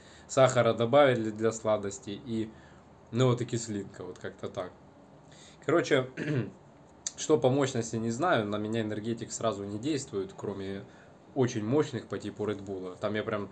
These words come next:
могу через несколько глотков почувствовать эффект. Ну, вот щас я выпил. М, ну, может, слегка что-то там клапан подрывает, <laughs> но на самом деле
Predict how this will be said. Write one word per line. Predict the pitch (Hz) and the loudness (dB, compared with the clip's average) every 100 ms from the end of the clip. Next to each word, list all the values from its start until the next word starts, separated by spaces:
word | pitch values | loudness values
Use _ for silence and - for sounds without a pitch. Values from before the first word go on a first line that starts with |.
| - - - - - | -14 -20 -20 -20 -6
могу | 117 123 139 | 0 2 2
через | 123 113 | 0 -2
несколько | 120 113 120 113 | -2 -2 -2 -2
глотков | 110 113 - 160 - | 2 2 2 0 0
почувствовать | 113 127 123 113 117 | -4 -2 -2 -4 -4
эффект. | 117 110 98 | -4 -4 -4
Ну, | 101 120 131 | -6 -2 0
вот | 120 - | -2 -2
щас | 131 117 - | -2 -2 0
я | 117 | 0
выпил. | 156 - 117 - - - - - - - - - - - - - | 0 2 0 0 -14 -20 -20 -20 -20 -20 -20 -20 -20 -20 -14 -2
М, | 120 120 117 | 2 4 4
ну, | 135 | 4
может, | 165 156 143 | 6 6 6
слегка | - 147 143 139 113 | 4 0 4 4 4
что-то | - 98 98 | 2 -4 -4
там | 98 92 - - - | -6 -8 -10 -10 -8
клапан | - 110 107 95 92 - | 0 2 2 -4 -10 -8
подрывает, | 98 110 123 147 110 98 104 107 | -2 0 6 6 6 2 -10 -8
<laughs> | 104 - | -8 -2
но | 151 131 | 0 0
на | 143 127 | 2 2
самом | 120 117 107 101 | 2 0 0 -2
деле | 110 98 | -2 -4